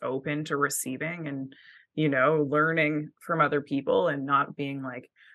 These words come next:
"They're judging me." No, they're not. They're trying to help you.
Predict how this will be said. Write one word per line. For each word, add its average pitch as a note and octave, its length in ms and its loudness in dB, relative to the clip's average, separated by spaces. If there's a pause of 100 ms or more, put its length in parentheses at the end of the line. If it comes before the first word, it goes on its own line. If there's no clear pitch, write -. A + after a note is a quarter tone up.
(160)
"They're E3+ 260 4
judging D#3+ 520 0
me." C#3+ 220 -6
No, F#3 180 -2
they're G3 160 0
not. G3+ 320 0
They're E3 140 2
trying F3 220 -2
to D#3 60 -2
help F3+ 320 -4
you. - 180 -8